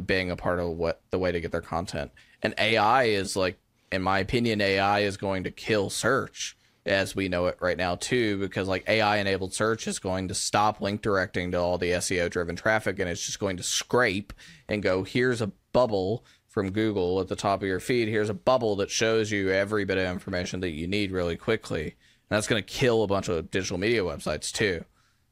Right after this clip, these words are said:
Some of them deserve it because they build bad businesses. Some of them don't. Um, the journalists don't deserve it, period. They're just trying to do their jobs, and I'm empathetic to the,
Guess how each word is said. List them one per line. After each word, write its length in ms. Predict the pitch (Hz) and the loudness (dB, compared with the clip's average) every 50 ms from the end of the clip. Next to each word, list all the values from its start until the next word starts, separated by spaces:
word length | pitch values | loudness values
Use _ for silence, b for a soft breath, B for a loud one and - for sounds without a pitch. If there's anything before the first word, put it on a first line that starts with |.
| _ _ _ | _ _ _
Some 220 | _ - - 120 117 | _ 0 0 2 2
of 60 | 104 | 2
them 120 | 104 98 | 0 0
deserve 340 | 90 98 92 92 90 90 95 | 0 -2 -2 0 0 2 2
it 200 | 104 113 110 - | 2 0 0 -4
because 240 | - 95 101 92 101 | -6 -6 -4 -4 -2
they 80 | 98 90 | -2 0
build 180 | 90 90 85 87 | 0 0 0 0
bad 160 | 87 90 85 | 0 0 0
businesses. 480 | 87 90 90 113 104 - - 107 104 | 0 -2 -2 -4 -6 -4 -4 -2 -2
Some 160 | - 110 104 101 | 0 0 0 0
of 60 | 104 | 0
them 140 | 104 107 107 | 0 2 2
don't. 280 | 120 110 98 87 - _ b b b b b b b b b b | 2 0 0 -2 -6 _ b b b b b b b b b b
Um, 360 | - 98 95 92 87 85 85 - - | 0 2 2 2 0 -2 -4 -6 -6
the 60 | 95 | -2
journalists 400 | 101 123 131 127 110 101 92 - | 0 2 2 2 2 0 -2 -2
don't 160 | 98 90 90 | -2 -2 -2
deserve 300 | 101 98 101 98 90 87 | -2 -2 -2 0 0 0
it, 100 | 85 - | -2 -2
period. 460 | - - 101 98 90 78 69 67 69 - - | 0 0 0 2 2 0 -2 -4 -8 -6 -4
They're 120 | 78 82 | -4 -4
just 300 | 82 92 - - - - | -4 -4 -8 -10 -12 -12
trying 220 | - 98 85 85 | -6 -4 -2 -2
to 120 | 82 82 82 | 0 -2 -2
do 40 | 82 | -2
their 120 | 85 82 | -2 -2
jobs, 400 | 80 - 90 90 87 80 - - | 0 0 0 2 0 0 -4 -6
and 80 | - 85 | -8 -6
I'm 180 | 82 82 85 82 | -4 -4 -4 -6
empathetic 380 | - - 87 85 85 82 - | -4 -2 -2 -2 -2 -4 -6
to 140 | - - 85 | -4 -6 -4
the, 240 | 80 78 78 82 | -2 -2 -4 -4